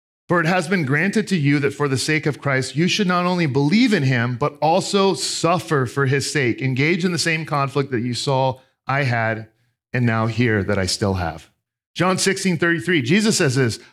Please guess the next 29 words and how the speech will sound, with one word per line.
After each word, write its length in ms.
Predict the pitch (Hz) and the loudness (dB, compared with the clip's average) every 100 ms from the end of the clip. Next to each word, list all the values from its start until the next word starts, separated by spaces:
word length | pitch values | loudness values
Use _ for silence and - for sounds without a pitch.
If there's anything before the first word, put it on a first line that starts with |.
| - | -6
"I 80 | 170 | -2
have 160 | 190 - | -2 0
said 320 | 170 214 165 | 0 0 0
these 220 | 175 - | 0 2
things 260 | 147 123 - | 2 0 0
to 60 | 127 | 0
you, 100 | 110 | 0
that 240 | 143 139 | 0 0
in 240 | 180 196 180 | 2 4 4
me 100 | 196 | 2
you 220 | 185 196 | 2 2
may 140 | 185 | 2
have 280 | 180 170 - | 0 -2 -2
peace. 260 | 175 160 - | 0 0 2
In 180 | 175 | 2
the 80 | 202 | 4
world 360 | 160 180 175 120 | 4 2 2 -2
you 400 | 113 151 208 208 | -6 0 2 4
will 460 | 165 156 196 196 | 2 2 2 2
have 440 | 156 120 147 156 147 | -2 -4 -2 -2 -2
tribulation, 760 | 185 160 160 156 165 160 104 - - | -4 0 0 0 0 -4 -8 -8 -6
but 100 | 139 | -2
take 220 | 156 143 | -2 -2
heart. 240 | 160 127 - _ _ - | -2 -4 -8 _ _ -6
I 40 | 139 | -4
have 120 | 135 | 0
overcome 380 | 127 131 123 127 | 0 -2 -2 -2
the 80 | |
world." 340 | 131 165 113 | 2 0 -2